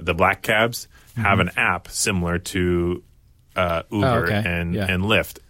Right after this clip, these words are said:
Speaker 1: which makes it super e-,
Speaker 2: Yeah.
Speaker 1: you know, just as easy. Whereas, you know, you never really know in the city that you're in what,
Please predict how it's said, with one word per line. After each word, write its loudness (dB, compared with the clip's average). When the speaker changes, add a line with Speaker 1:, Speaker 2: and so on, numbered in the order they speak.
Speaker 1:
which -4
makes 2
it -6
super 2
e-, 6
Speaker 2:
Yeah. 2
Speaker 1:
you 2
know, 2
just 4
as 2
easy. 2
Whereas, 4
you 0
know, 4
you 2
never 4
really 6
know 4
in 0
the -2
city 2
that 0
you're -2
in -2
what, 0